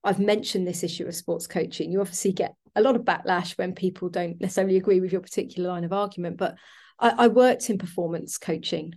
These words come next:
youth performance coaching, uh, even before teaching, and certainly alongside my teaching. And I have a great respect for the, the coaching community and what they do. Um, I also worked in the independent sector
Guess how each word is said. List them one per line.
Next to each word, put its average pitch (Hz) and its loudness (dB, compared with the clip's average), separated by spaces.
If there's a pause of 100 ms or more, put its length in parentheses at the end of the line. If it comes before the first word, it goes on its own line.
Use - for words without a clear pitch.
(120)
youth 180 -2
performance 170 -8
coaching, 160 -8 (140)
uh, - -2
even 220 4
before 190 -2
teaching, 214 -4
and 170 -6
certainly 185 -2
alongside 180 -2
my 175 -2
teaching. 170 -8
And 165 -4
I 170 0
have 180 -2
a 185 -2
great 202 -2 (180)
respect - -2
for - -8
the, 180 -10 (140)
the 165 -14
coaching 170 -8
community 170 -4
and 165 -4
what 165 -8
they 160 -4
do. 165 -2 (560)
Um, 190 4 (280)
I 220 6
also 254 6
worked 247 2
in 196 2
the 196 4
independent 202 -2
sector 175 -4